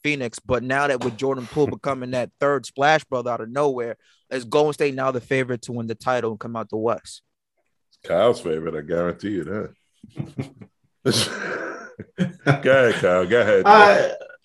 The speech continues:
Speaker 3: I mean, you know, I don't like to, I don't like to put that out there because I'm like, oh, you know,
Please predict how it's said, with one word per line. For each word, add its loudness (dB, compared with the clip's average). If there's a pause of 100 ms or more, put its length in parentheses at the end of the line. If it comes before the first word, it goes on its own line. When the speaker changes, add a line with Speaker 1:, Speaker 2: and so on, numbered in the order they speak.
Speaker 3:
I 10
mean, 10
you 12
know, 12
I 10
don't 8
like 6
to, 6 (680)
I 6
don't 8
like 6
to 4
put 4
that 4
out 2
there 2
because 2
I'm 4
like, 0
oh, 0
you 2
know, -8